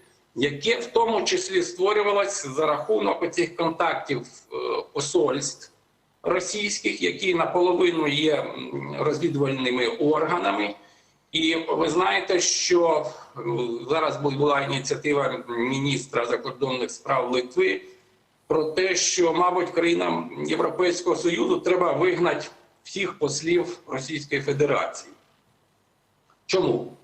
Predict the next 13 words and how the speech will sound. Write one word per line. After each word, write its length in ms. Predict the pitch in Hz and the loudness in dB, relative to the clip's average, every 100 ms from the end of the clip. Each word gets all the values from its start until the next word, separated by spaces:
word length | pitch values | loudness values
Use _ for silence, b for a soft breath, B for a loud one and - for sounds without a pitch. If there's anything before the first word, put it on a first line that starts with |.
| _ _ _ _ _ | _ _ _ _ _
Тому 160 | - 185 | 0 2
що 220 | 196 190 | 2 2
вони 220 | 190 233 | 2 2
не 240 | 233 175 175 | 2 0 2
займаються 640 | 202 202 196 165 151 156 | 0 2 2 2 0 0
дипломатичною 880 | 139 147 160 147 - 151 - 139 139 | 0 0 2 0 -2 -4 -4 -2 -2
діяльністю, 880 | 135 139 110 117 127 - - 247 240 - - _ _ _ - | 0 0 0 0 -2 -2 -2 -2 -2 -8 -16 _ _ _ 0
вони 360 | 175 170 - | 2 4 2
займаються 520 | 170 156 156 - - | 2 2 0 0 0
виключно 520 | - 185 185 175 180 147 | 2 2 0 0 0 0
пропагандою. 720 | - - 113 101 - - - - _ _ | -2 0 -2 -2 -6 -10 -14 -16 _ _
Пропагандою 640 | - 143 135 175 117 208 180 | -4 -2 0 0 2 2 2
російських 720 | 131 - 190 - - 185 | -2 -4 -6 -8 -4 -4